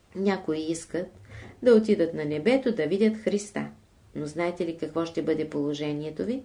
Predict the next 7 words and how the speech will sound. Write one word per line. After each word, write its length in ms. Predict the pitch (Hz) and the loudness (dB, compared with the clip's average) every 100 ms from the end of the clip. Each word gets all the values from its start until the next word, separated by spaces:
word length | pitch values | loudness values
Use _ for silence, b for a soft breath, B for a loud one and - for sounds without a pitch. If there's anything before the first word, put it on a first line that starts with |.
| - _ _ - _ b b b b b b - | -12 _ _ -20 _ b b b b b b -14
Всичките 680 | - - 294 294 254 226 | -8 -2 -2 0 0 4
ваши 360 | 220 220 220 214 | 6 6 6 4
мисли 320 | 214 220 277 | 4 2 0
ще 240 | 269 208 208 | 2 0 2
тръгнат 400 | 233 226 208 208 | 4 4 2 2
подире 420 | 190 196 226 220 | 0 6 8 8
ви, 240 | 226 269 | 6 0